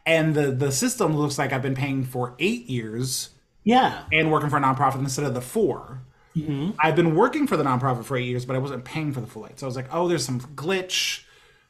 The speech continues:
Speaker 1: Uh, you know, I was like, "Oh my gosh, this is so exciting." And then I was like, "This, this is wrong." So I call the customer service line.
Speaker 2: Mm-hmm.
Speaker 1: Uh, and her name was, um, Kerrigan. I was like, "Hi, Kerrigan." She's like, "I'm new. I've got my supervisor here." I'm like, "I'm glad you have a supervisor with you 'cause I've got some questions."
Speaker 2: Yes.
Speaker 1: Um,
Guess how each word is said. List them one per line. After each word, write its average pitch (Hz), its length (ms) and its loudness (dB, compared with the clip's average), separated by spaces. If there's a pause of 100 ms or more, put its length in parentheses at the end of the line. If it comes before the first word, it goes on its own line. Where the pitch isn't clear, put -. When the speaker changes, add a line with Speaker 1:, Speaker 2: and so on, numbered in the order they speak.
(180)
Speaker 1:
Uh, 156 160 4
you 156 80 0
know, 147 180 2
I 143 120 4
was 147 100 2
like, 143 140 2
"Oh 294 120 6
my 240 140 4
gosh, 226 280 4
this 196 80 2
is 170 60 -2
so 214 80 4
exciting." 175 420 0
And 131 120 0
then 139 80 2
I 135 60 0
was 131 100 -2
like, 127 120 -4
"This, 143 200 0
this 139 180 -2
is 123 140 -2
wrong." 110 200 -8
So 147 120 -6
I 143 60 -4
call 156 320 2
the 147 100 0
customer 131 320 -4
service 113 340 -8
line. - 240 -18 (540)
Speaker 2:
Mm-hmm. 143 140 -8 (160)
Speaker 1:
Uh, 127 240 0
and 139 100 -2
her 160 80 2
name 160 180 2
was, 143 220 0
um, 117 580 -4 (760)
Kerrigan. 120 680 -2 (520)
I 131 60 -6
was 139 120 -4
like, 127 320 -6 (100)
"Hi, 220 180 4
Kerrigan." 180 800 0
She's 147 200 -6
like, 160 140 0
"I'm 208 280 4
new. 190 180 2
I've 180 100 2
got 185 120 -2
my 175 80 0
supervisor 156 480 0
here." 143 100 0
I'm 147 60 2
like, 143 140 0
"I'm 131 100 0
glad 160 260 2
you 175 100 2
have 156 140 4
a 143 60 0
supervisor 127 560 0
with 113 160 -6
you 120 80 -4
'cause 123 160 -4
I've 120 80 -6
got 165 200 0
some 123 140 -8
questions." 135 840 -2
Speaker 2:
Yes. 320 540 4
Speaker 1:
Um, 127 640 4